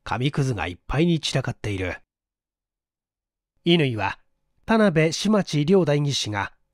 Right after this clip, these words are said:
赤坂の松葉に入ったというので、助手の一人を張り込ませていたのである。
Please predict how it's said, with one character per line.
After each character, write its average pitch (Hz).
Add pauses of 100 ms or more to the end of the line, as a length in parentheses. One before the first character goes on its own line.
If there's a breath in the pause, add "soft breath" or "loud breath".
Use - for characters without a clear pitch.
赤 170
坂 170
の 156
松 190
葉 175
に 160
入 160
っ 147
た -
と 131
い 131
う 131
の 113
で、 101 (260)
助 147
手 220
の 220
一 208
人 139
を 98
張 -
り 190
込 202
ま 196
せ 160
て 107
い 104
た 113
の 104
で 90
あ 85
る。 82